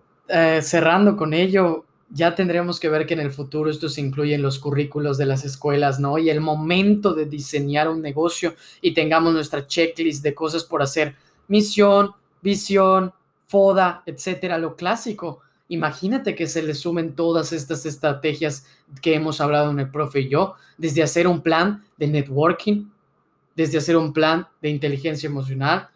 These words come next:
desde hacer un business intelligence. ¿Cómo va a quedar un negocio al final? ¿Va a cumplir este propósito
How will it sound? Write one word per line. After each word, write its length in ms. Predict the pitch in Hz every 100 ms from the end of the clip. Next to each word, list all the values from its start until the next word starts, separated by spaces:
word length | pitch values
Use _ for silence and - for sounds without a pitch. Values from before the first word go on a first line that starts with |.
| _ -
desde 260 | 170 156
hacer 240 | 139 160 151
un 120 | 143
business 400 | 147 139 151 135
intelligence. 760 | 135 135 160 180 170 180 170 _ _ _ _
¿Cómo 320 | - 190 196 170
va 100 | 165
a 80 |
quedar 280 | - 151 151
un 120 | 156
negocio 400 | 151 139 151 135 147
al 60 |
final? 480 | 139 143 165 247 - _ _ 170
¿Va 80 | 170
a 80 |
cumplir 400 | 170 160 143 156
este 220 | 151 151 151
propósito 680 | 147 135 165 190 - 170